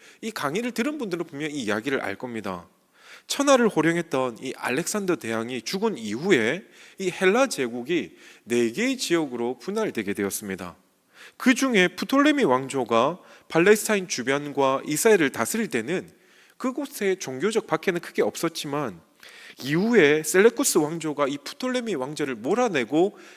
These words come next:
이 이스라엘을 다스릴 때 문제가 발생하기 시작했습니다.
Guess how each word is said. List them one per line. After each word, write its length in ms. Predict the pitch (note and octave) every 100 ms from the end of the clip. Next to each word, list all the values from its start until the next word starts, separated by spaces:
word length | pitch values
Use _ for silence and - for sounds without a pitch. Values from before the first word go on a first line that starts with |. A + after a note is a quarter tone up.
| -
이 160 | F3
이스라엘을 480 | F3 D#3+ - A3 D#3
다스릴 440 | - A#2 - B3+ -
때 220 | A#2+ A#2
문제가 360 | G#2+ A2+ D3
발생하기 400 | C3+ B2 C3 G2+
시작했습니다. 600 | - G#2 G#2 - F#2+ E2+